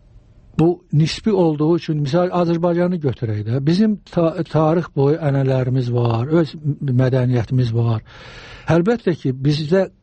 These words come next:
qurulan demokratiya, yəni o dəyərləri ki, mən deyirəm ha,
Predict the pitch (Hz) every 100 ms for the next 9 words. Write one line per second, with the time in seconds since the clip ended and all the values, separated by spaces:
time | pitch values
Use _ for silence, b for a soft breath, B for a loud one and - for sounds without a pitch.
0 | _ - 151 151 160 170 135 147 139 123
1 | 143 143 131 120 110 123 131 131 127 139
2 | 131 123 127 127 131 127 117 113 107 110
3 | 107 107 107